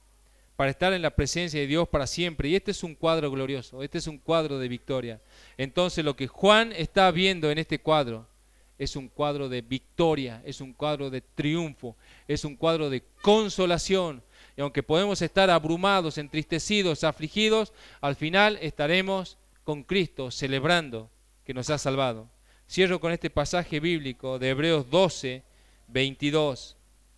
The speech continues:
que dice: "Se han acercado al monte de Sión, a la ciudad del Dios vivo, Jerusalén la celestial,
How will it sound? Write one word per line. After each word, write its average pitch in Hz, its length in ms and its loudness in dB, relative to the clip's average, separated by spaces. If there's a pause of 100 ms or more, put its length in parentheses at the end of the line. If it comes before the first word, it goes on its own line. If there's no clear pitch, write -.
(260)
que 143 80 2
dice: 165 580 0 (300)
"Se 151 240 2
han 208 140 2
acercado 185 600 2
al 151 120 2
monte 175 360 0
de 156 140 0
Sión, 165 500 -2 (460)
a 143 100 0
la 143 140 4
ciudad 180 340 2
del 165 160 -2
Dios 165 200 2
vivo, 170 360 0
Jerusalén 151 600 -2
la 165 100 0
celestial, 160 680 -2